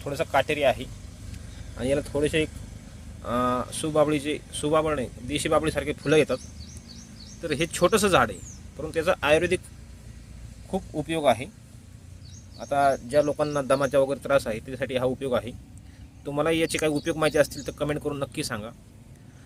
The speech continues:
आता देशी झाडांचं महत्त्व काय आहे हे आपण जाणून आहोत. त्यामुळे जागतिक पर्यावरण दिन साजरा करत असताना किंवा कुठेही तुम्ही वृक्षारोपण करत असताना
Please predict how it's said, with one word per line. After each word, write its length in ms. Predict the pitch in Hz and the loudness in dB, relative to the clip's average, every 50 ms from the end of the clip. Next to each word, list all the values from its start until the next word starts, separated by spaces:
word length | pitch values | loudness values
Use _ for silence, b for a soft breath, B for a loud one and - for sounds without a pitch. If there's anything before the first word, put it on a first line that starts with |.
| B B B | B B B
आता 140 | - - 156 | -10 -8 -6
देशी 300 | 139 131 156 151 - 190 | -2 0 0 0 2 4
झाडांचं 360 | 160 143 143 165 - - 175 | 4 4 4 2 0 -2 -4
महत्त्व 340 | 170 160 156 151 143 - 170 | -4 0 0 0 0 -2 -4
काय 240 | 160 - 156 156 151 | -4 -2 0 2 2
आहे 240 | 143 110 113 123 131 - - - - - - | 2 0 0 -4 -6 -8 -12 -18 -20 -20 -14
हे 160 | - - 151 | -6 -2 -2
आपण 260 | 143 127 147 151 143 | -2 -2 -2 -4 -2
जाणून 280 | 123 131 127 135 135 131 | 0 0 0 0 0 -2
आहोत. 180 | 120 107 107 - - - - - - - - | -4 -4 -6 -10 -14 -16 -18 -18 -18 -10 -4
त्यामुळे 380 | 147 151 165 160 156 156 156 151 - - - - - - | -4 -2 0 2 2 2 2 0 -4 -8 -16 -14 -6 -2
जागतिक 320 | 127 127 - - 170 160 - - | -2 -2 -2 -4 -10 -10 -6 -2
पर्यावरण 400 | - 143 143 147 151 151 151 151 | 0 2 4 4 4 4 2 0
दिन 140 | 139 147 156 | 0 -2 -4
साजरा 300 | 139 - 131 123 127 135 | -4 -4 -4 -2 -2 -2
करत 180 | 123 131 127 123 | -2 -2 -2 -2
असताना 360 | 127 110 - 117 107 104 110 | -2 -4 -6 -8 -12 -12 -12
किंवा 300 | - - 123 135 143 143 | -12 -10 -8 -6 -6 -6
कुठेही 520 | 127 - - 135 131 135 139 139 135 156 147 - | -6 -8 -10 -10 -6 -4 -4 -4 -4 -4 -6 -8
तुम्ही 180 | 147 143 139 | -8 -6 -6
वृक्षारोपण 500 | 135 131 - - - 135 135 123 135 139 | -6 -6 -4 -2 -2 -2 -2 -2 -6 -6
करत 240 | 123 - 127 131 127 | -6 -6 -4 -2 -2
असताना 400 | 131 123 - - 143 127 110 113 | -2 -2 -2 -2 -2 -2 -2 -4